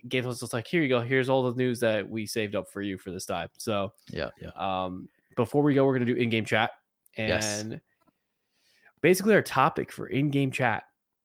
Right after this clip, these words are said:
Speaker 1: is, will there be less exclusives in the future? Phil Spencer, Microsoft C E O,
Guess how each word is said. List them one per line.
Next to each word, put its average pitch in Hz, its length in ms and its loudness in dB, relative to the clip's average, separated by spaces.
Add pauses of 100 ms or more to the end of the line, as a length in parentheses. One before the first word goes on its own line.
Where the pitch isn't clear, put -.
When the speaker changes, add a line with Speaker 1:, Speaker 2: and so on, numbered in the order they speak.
Speaker 1:
is, 98 420 -6 (920)
will 120 240 2
there 147 220 4
be 120 500 0
less 120 560 -4 (300)
exclusives 127 840 -4 (120)
in 117 140 -6
the 113 100 -4
future? - 500 -8 (1400)
Phil 175 160 6
Spencer, 127 540 0
Microsoft 104 480 -6
C 90 260 -6
E 90 60 -6
O, 123 160 -4